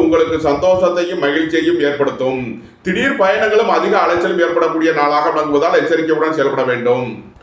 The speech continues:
கன்னியை ராசியாக கொண்ட சித்திரை ஒண்ணு, ரெண்டுக்கான நட்சத்திர பலன்கள்.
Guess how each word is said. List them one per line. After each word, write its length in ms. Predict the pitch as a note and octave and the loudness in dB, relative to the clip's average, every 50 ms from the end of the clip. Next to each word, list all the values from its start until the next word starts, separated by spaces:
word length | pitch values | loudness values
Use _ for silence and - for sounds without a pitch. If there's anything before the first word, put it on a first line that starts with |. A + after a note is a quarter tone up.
| - - - - - - - - | -20 -20 -20 -20 -20 -18 -6 -2
கன்னியை 460 | F3+ F3+ G3+ A#3 A3+ A#3 B3 B3+ B3+ C4 | 0 0 2 2 0 0 2 2 2 4
ராசியாக 640 | A#3 G#3 G#3 G#3+ G#3+ G#3 G#3 G3+ G3+ G3+ G#3 G#3 G#3 | 4 2 2 2 2 2 2 2 2 2 0 0 0
கொண்ட 260 | G3+ F#3+ F#3+ F#3+ F#3 | 0 2 2 2 0
சித்திரை 340 | - E3+ F3 - G#3 F#3+ G#3 | 0 0 -2 0 0 2 2
ஒண்ணு, 300 | G#3 F3+ E3+ E3 F#3 F#3+ F3+ F3 | 2 2 2 0 2 0 0 0
ரெண்டுக்கான 440 | E3+ E3+ F3+ F3 F3 E3+ E3+ E3+ F3 | 0 0 0 0 0 0 0 0 0
நட்சத்திர 460 | E3 D3+ C#3+ D#3 D3+ - D#3 D3+ D3+ D#3 | -2 0 0 0 0 0 0 0 0 0
பலன்கள். 500 | D#3 D3 C3+ C3 B2 B2 B2 B2+ B2+ | 0 0 0 -2 -2 -2 -2 -2 0